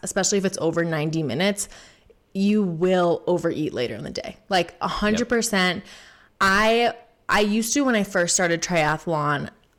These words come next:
Speaker 1: under fuel. I, I wasn't re-, I didn't really understand. I kind of, like, went on my two and a half, three hour bike rides and my runs, and I, I was pretty good at getting through them with little fuel. Um,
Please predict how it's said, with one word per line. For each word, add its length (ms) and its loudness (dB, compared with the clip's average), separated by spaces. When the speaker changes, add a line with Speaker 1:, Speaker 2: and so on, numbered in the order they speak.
Speaker 1:
under 300 2
fuel. 480 -8
I, 360 2
I 20 4
wasn't 420 0
re-, 300 0
I 100 2
didn't 140 -2
really 240 0
understand. 640 -2
I 80 -4
kind 180 -2
of, 120 0
like, 200 -2
went 180 2
on 80 4
my 120 2
two 180 0
and 100 2
a 40 2
half, 380 0
three 200 2
hour 180 4
bike 300 0
rides 240 2
and 100 0
my 140 2
runs, 340 2
and 140 -2
I, 260 2
I 80 4
was 160 4
pretty 260 2
good 260 2
at 120 2
getting 280 2
through 200 0
them 240 2
with 260 -2
little 220 4
fuel. 480 0
Um, 400 4